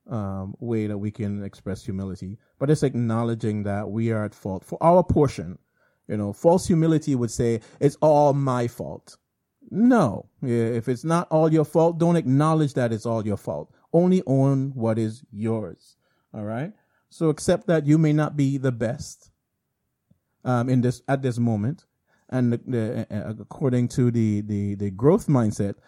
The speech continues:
um, folk, uh, philosophy, it says that I'm not the best yet, or I'm not good at that yet. Um, I can grow into it if I put the time and energy into it, if this is something that I'm called to do or desire to do.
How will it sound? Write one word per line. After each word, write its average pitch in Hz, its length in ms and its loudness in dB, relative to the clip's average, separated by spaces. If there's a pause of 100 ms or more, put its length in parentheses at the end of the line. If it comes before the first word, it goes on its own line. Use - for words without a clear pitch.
(240)
um, 101 560 -4 (100)
folk, 190 320 0
uh, 110 260 -2
philosophy, 127 640 0
it 110 100 -4
says 110 300 -2
that 101 420 -4 (380)
I'm 123 260 -2
not 127 280 -2 (120)
the 117 160 -4
best 110 540 -4
yet, 127 500 0 (160)
or 117 440 -2
I'm 117 200 2
not 117 300 -2
good 127 180 0
at 104 160 -4
that 110 240 0
yet. 117 600 -2 (480)
Um, 101 520 -8
I 131 120 0
can 117 240 2
grow 127 320 2
into 135 360 2
it 95 120 -4
if 117 140 -2
I 107 80 0
put 120 240 -4
the 110 80 -6
time 113 340 -2
and 104 100 -4
energy 101 540 -4
into 123 340 -2
it, 110 100 -4
if 104 120 -8
this 104 220 -10
is 98 80 -8
something 101 380 -6
that 98 140 -6
I'm 95 200 -6
called 98 340 -4
to 101 100 -10
do 101 180 -6
or 98 100 -4
desire 98 420 -6
to - 140 -10
do. 117 240 -8